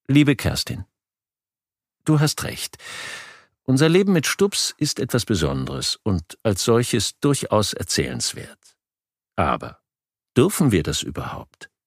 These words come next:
Stups schlägt zwar bei jedem Klingeln an, als stünden die A F D im Verein mit den Zeugen Jehovas und der Steuerfahndung vor der Tür,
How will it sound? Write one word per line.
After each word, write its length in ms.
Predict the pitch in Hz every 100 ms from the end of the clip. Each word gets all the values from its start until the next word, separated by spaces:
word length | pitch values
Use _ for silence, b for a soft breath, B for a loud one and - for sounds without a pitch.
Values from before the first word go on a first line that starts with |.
| _ _ _ _ B B B B -
Stups 360 | - 202 -
schlägt 340 | - 147 139 -
zwar 260 | 143 135
bei 120 | 120
jedem 380 | 113 120 113 98
Klingeln 480 | - 127 143 101 92 -
an, 320 | 120 135 131
als 240 | 90 101
stünden 380 | - 120 104 92
die 180 | 95 -
A 160 | 85
F 160 | 73 -
D 320 | - 95 98
im 160 | - 76
Verein 400 | - - 90 87
mit 140 | 82
den 160 | 80 76
Zeugen 320 | - 87 80
Jehovas 640 | 73 71 98 104 87 78
und 160 | - -
der 80 | -
Steuerfahndung 800 | - 101 135 117 - 78 73 69
vor 180 | - -
der 180 | 71
Tür, 280 | - 92 80